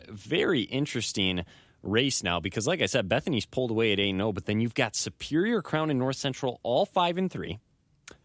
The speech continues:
Morris is a game back at four and four. Northwestern at three and five, and then, like I said, Martin Luther two and six, Northland oh and eight. It's important to note, Ryan, if you split with any teams, the tie-breaking procedure in the umac is record against teams that finish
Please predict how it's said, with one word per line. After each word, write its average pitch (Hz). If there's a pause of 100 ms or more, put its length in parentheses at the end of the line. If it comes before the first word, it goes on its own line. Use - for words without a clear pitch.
(220)
Morris 135
is 170
a 160
game 147
back 135
at 110
four 131
and 117
four. 95
Northwestern 110
at 127
three 143
and 113
five, 104
and 107
then, 101
like 98
I 104
said, 98
Martin 98
Luther 95
two 107
and 92
six, -
Northland 101
oh 92
and 90
eight. 104 (360)
It's 139
important 175
to 135
note, 143
Ryan, 104
if -
you 139
split 156
with 107
any 113
teams, 107
the 95
tie-breaking 127
procedure 110
in 104
the 101
umac 98
is 95
record 120
against 110
teams 117
that 104
finish 113